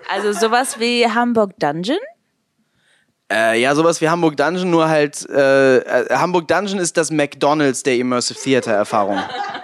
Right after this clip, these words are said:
Speaker 1: <laughs> Alles klar, dann weiß ich Bescheid.
Speaker 2: So, wer von euch beiden fängt denn an?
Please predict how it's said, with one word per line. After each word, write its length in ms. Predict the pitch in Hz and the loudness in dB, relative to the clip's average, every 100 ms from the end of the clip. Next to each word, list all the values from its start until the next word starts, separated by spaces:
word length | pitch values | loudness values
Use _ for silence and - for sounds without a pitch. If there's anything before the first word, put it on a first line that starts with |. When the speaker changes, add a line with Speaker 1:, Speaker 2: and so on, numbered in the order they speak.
| 277 | -10
Speaker 1:
<laughs> 640 | - 269 - 523 403 - | -8 -8 -6 -8 -8 -10
Alles 220 | 190 185 - | -10 -10 -10
klar, 360 | - 196 175 | -6 -2 -2
dann 260 | 175 175 156 | -2 -4 -4
weiß 220 | 156 185 | -4 -4
ich 180 | - - | -6 -8
Bescheid. 720 | 226 330 - 480 403 403 - - 359 466 - - - _ _ | -6 -4 0 2 2 0 -6 -8 -6 -6 -8 -18 -20 _ _
Speaker 2:
So, 520 | - 120 135 208 226 147 | -6 -2 2 4 4 4
wer 100 | 165 | 0
von 140 | 214 | 0
euch 100 | 196 | 0
beiden 220 | 190 185 | 2 0
fängt 160 | 185 185 | -2 -2
denn 80 | 160 | 0
an? 240 | 165 294 | 0 -2